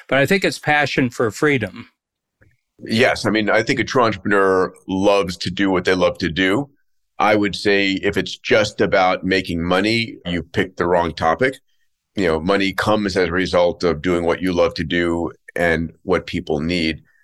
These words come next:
Speaker 2: But I was gonna get to the idea that you speak about in Coach, which I love, which is unique ability.
Speaker 1: Mm-hmm.
Speaker 2: And as an entrepreneur, it's understanding what your unique ability is. It could be that you're a coder.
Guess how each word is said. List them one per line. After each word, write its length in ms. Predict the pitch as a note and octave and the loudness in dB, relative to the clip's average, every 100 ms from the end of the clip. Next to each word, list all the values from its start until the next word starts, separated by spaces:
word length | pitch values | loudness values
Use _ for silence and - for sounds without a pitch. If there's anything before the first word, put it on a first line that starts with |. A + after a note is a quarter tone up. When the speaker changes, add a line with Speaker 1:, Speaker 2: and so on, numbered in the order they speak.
| _ _ _ | _ _ _
Speaker 2:
But 160 | A2 G2 | 0 2
I 100 | G#2 | 4
was 140 | A#2 | 2
gonna 140 | C3 C#3 | 0 0
get 160 | D#3 | 0
to 60 | - | 2
the 220 | C3+ B2 | 2 2
idea 480 | G#2+ A2 G#2 A2+ A2 | 2 2 0 2 2
that 280 | F#2+ G2 F#2 - | 2 0 0 -6
you 100 | G2 | -6
speak 280 | - G#2 | -2 -2
about 260 | G2+ F#2+ E2+ | 2 2 2
in 100 | F#2 | -2
Coach, 400 | G#2+ D3 A2+ - | 0 0 0 -2
which 180 | F#2+ - | -4 0
I 60 | |
love, 300 | F2 F2+ F2+ | 2 4 2
which 180 | F2+ F2+ | 0 -2
is 240 | F#2+ D#2+ - | -2 -4 -8
unique 320 | - G2+ G#2 G2+ | -4 -2 0 0
ability. 480 | E2+ F2 D2+ C2 _ - | 0 0 0 -4 _ -6
Speaker 1:
Mm-hmm. 280 | A#2+ G#2+ G2 | -4 -2 0
Speaker 2:
And 160 | G2 F2+ | 0 2
as 240 | A2 A2 | 0 0
an 60 | G2+ | 0
entrepreneur, 680 | A#2+ A#2+ G2+ B2 C#3 A#2 | 0 -2 -2 0 2 2
it's 200 | G#2 F#2 | -2 -4
understanding 720 | - A2+ G#2+ - A#2 A2 G#2+ F#2+ | -4 -2 -2 -2 0 0 0 -2
what 140 | - | -2
your 140 | F2+ | -2
unique 320 | E2+ F2 F#2 F#2+ | -2 -2 -4 -2
ability 400 | F2 E2 D#2+ D#2 | 0 0 0 -2
is. 140 | C#2+ | -2
It 120 | F#2 | -4
could 220 | - B2 | 0 -2
be 160 | A#2+ A#2 | 0 -2
that 300 | G2 F#2+ F2 | 2 2 0
you're 220 | A2 F#2+ | -2 0
a 80 | F2 | 0
coder. 540 | - A2 A#2 A#2+ A#2 | 0 0 2 2 0